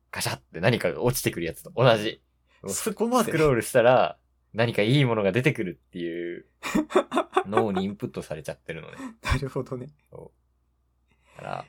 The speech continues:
Speaker 2: へー。
Speaker 1: えー、そこは、マジで、あの、何も、何もできませんでした。これは。
Speaker 2: まあ、今、YouTubeショーツ実際流行ってるから面白いのどんどん出てきちゃうんですよね。
Speaker 1: そうなんだよ。サッ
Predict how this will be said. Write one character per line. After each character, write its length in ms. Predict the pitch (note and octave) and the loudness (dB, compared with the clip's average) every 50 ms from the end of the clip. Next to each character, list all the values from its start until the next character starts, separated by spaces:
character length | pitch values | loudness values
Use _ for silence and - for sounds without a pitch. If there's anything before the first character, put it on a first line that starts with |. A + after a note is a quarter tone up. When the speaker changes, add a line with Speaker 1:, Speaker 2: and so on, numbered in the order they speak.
| _ | _
Speaker 2:
へ 60 | - C3+ | -8 -8
ー。 880 | D3 D3+ D#3 D3+ D3 D3 D3 D3 C#3+ C#3 C3+ C#3+ D3+ D3 D3 D3 C#3+ D3+ - _ _ _ | -6 -8 -10 -10 -12 -12 -10 -12 -12 -12 -12 -12 -10 -10 -10 -10 -12 -12 -16 _ _ _
Speaker 1:
え 1300 | - D#2+ - - G1+ G1+ G1+ G1+ G1+ G1+ G1+ G1+ G1+ G1+ - - - - - - - - - G1+ - - _ | -20 -20 -16 -14 -14 -12 -12 -10 -10 -10 -10 -10 -10 -12 -14 -14 -14 -16 -16 -16 -16 -16 -16 -18 -20 -20 _
ー、 420 | _ _ _ _ _ _ _ _ | _ _ _ _ _ _ _ _
そ 120 | - G2 - | -16 -14 -8
こ 140 | - F2+ | -4 -2
は、 280 | E2+ E2+ E2+ - - - - - _ _ _ _ _ _ _ _ _ - | 0 0 0 -2 -6 -10 -16 -20 _ _ _ _ _ _ _ _ _ -12
マ 140 | E2+ E2 | -12 -12
ジ 120 | D#2 D#2 D#2 | -10 -8 -6
で、 260 | D#2+ E2 D2+ - _ _ _ - - _ _ _ _ | -4 -4 -4 -4 _ _ _ -20 -20 _ _ _ _
あ 140 | - E2 D2+ | -16 -16 -14
の、 100 | D2 D2+ C#2+ - _ _ _ - | -14 -16 -20 -20 _ _ _ -14
何 200 | E2+ E2 D#2+ E2 | -12 -10 -10 -8
も、 180 | E2+ F2+ E2+ | -8 -8 -6
何 220 | F2 E2+ E2+ F#2 G2 | -6 -4 -4 -2 0
も 120 | F#2+ G2+ | 0 2
で 100 | G2+ F#2+ | 2 2
き 80 | - G#2+ | 4 4
ま 120 | G2 G2 | 4 4
せ 100 | - A2 | 4 2
ん 40 | F#2+ | -4
で 80 | E2 D#2 | -4 -8
し 80 | - | -10
た。 160 | - - - _ _ _ _ _ _ _ _ - _ _ _ _ _ _ _ _ - | -14 -16 -16 _ _ _ _ _ _ _ _ -20 _ _ _ _ _ _ _ _ -18
こ 440 | - - - _ _ _ _ - - - - | -18 -18 -18 _ _ _ _ -16 -12 -10 -8
れ 60 | F3+ | -6
は。 180 | D#3+ - - C#3+ | -4 -4 -4 -4
Speaker 2:
ま 140 | C3 A#2 A#2 | -6 -6 -8
あ、 100 | - - - | -10 -10 -8
今、 220 | G3 F3 G#3+ F3+ | -6 -2 0 0
YouTube 680 | B2+ B2+ C3 D#3 F3+ A3 G#3+ - - - A#3+ A#3+ A3+ A#3+ | 0 0 -2 -2 -2 -2 -4 -6 -10 -10 -10 -8 -8 -6
シ 120 | - C4 | -2 -2
ョ 60 | A#3+ | -2
ー 40 | A3 | -2
ツ 140 | A3+ - A#2+ | -2 -6 -8
実 300 | - C3 - - - A#3 | -8 -8 -8 -6 -6 -6
際 180 | - - - | -4 -2 0
流 60 | D#3+ B3 | 0 0
行 60 | - | 0
っ 80 | - | -2
て 160 | _ - D#3+ C#3 | _ 0 0 2
る 80 | B2+ | 4
か 80 | B2+ A#2 | 4 4
ら 100 | A2+ A#2 | 4 2
面 140 | B2+ D3 F3 | 2 -2 -4
白 180 | - - G#3+ | -2 0 0
い 40 | F#3+ | 0
の 80 | B2+ G#2+ | 0 0
ど 120 | A#2+ B2+ | 0 0
ん 100 | C#3+ D#3+ | 0 0
ど 120 | D#3+ E3+ | -2 -4
ん 60 | E3+ D3+ | -4 -4
出 80 | E3+ | -4
て 100 | - - | -4 -6
き 80 | - - | -6 -4
ち 80 | - | -6
ゃ 40 | A2+ | -8
う 40 | G2+ | -6
ん 40 | A2 | -8
で 80 | - | -12
す 100 | - - | -14 -14
よ 80 | A#2 - | -14 -14
ね。 180 | - - - _ _ _ _ | -16 -18 -20 _ _ _ _
Speaker 1:
そ 420 | - - E2 D#2+ D#2 D2+ D2+ D#2 C#2+ | -14 -12 -10 -10 -8 -8 -8 -8 -8
う 20 | |
な 140 | C#2 C2+ C2+ | -8 -10 -10
ん 180 | C#2+ D#2 - | -12 -12 -12
だ 180 | - B1+ B1 A#1+ | -10 -10 -8 -8
よ。 420 | B1+ B1+ C#2 D2 D2 C2+ B1+ B1+ - | -8 -8 -10 -10 -10 -12 -12 -8 -4
サ 120 | - A2 | -4 -4
ッ 80 | G#2 | -4